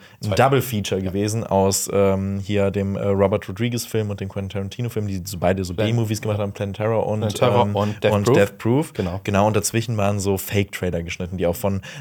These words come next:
Speaker 1: namhaften RegisseurInnen gemacht wurden, äh, Regisseuren, ähm, und, äh, unter anderem hat Eli Roth dann einen F-, Trailer gemacht, der Thanksgiving heißt.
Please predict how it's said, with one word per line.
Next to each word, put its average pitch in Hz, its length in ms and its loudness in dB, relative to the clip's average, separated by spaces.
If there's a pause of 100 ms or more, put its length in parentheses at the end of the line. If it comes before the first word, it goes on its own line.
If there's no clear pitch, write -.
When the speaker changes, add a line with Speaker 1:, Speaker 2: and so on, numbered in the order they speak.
Speaker 1:
namhaften 101 640 2
RegisseurInnen 123 640 -2
gemacht 120 280 -2
wurden, 113 280 2 (280)
äh, 107 100 2
Regisseuren, 101 600 2
ähm, 95 560 0
und, 95 640 0
äh, 95 320 0
unter 113 300 0
anderem 151 520 0
hat 123 380 -4
Eli 117 160 2
Roth 101 320 2
dann 101 120 -2
einen 98 40 -6
F-, - 260 -12
Trailer 113 300 4
gemacht, 98 380 0 (340)
der 92 360 2 (540)
Thanksgiving 123 480 0
heißt. - 360 -16